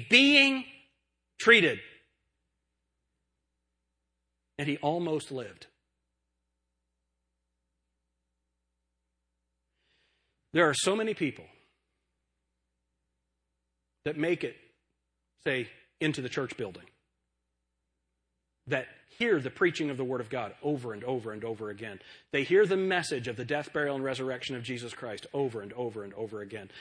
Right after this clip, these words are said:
They hear the message of what it means to turn from darkness to light. They hear what the forgiveness of sins really is. They're so close.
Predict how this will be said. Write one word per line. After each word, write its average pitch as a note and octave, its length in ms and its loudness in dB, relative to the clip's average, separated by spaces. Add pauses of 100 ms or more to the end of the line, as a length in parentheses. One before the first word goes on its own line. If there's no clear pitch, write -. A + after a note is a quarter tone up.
(220)
They D3 100 8
hear G3+ 180 8
the A3 100 6
message G3 360 4
of C3+ 80 0
what F3 140 4
it F#3 100 0
means E3+ 180 4
to C3+ 100 -4
turn F3 260 2
from C3+ 160 0
darkness D3+ 480 0
to - 120 -6
light. A2 360 -4 (380)
They C#3+ 120 2
hear A#3+ 220 6
what A3 160 4
the - 80 -2
forgiveness G#3+ 500 4
of E3+ 80 2
sins A#3 380 2
really C4+ 420 6
is. F3 800 4 (580)
They're F#3+ 200 10
so C#4 440 6
close. A3 500 6